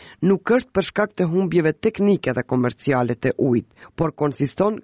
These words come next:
kryesisht me rritjen e çmimeve bazike, siç janë energjia dhe derivatet, si dhe planifikimet për investime kapitale. Në anën tjetër, disa qytetarë janë shprehur të shqetësuar me mundësinë e rritjes së tarifave të ujit në kohën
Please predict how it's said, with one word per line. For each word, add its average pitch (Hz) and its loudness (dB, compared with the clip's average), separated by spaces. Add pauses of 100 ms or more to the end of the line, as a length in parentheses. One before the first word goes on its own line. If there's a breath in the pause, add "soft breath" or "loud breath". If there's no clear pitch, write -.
kryesisht 160 0
me 151 2
rritjen 165 2
e - 0
çmimeve 160 0
bazike, 147 -2 (340 loud breath)
siç - -4
janë 143 -4
energjia 160 2
dhe 196 0
derivatet, 185 -2 (320 soft breath)
si 170 -2
dhe 160 2
planifikimet 185 -2
për - -2 (160)
investime 139 0
kapitale. 113 -2 (420 loud breath)
Në 160 2
anën 139 -4
tjetër, 175 2
disa 135 -2
qytetarë 156 0
janë 143 0
shprehur 165 0
të 147 -2
shqetësuar 156 0 (420 loud breath)
me 185 2
mundësinë 185 2
e 196 4
rritjes 190 -2
së 170 0
tarifave 143 0
të - -2
ujit 202 0 (320 loud breath)
në 151 2
kohën 180 2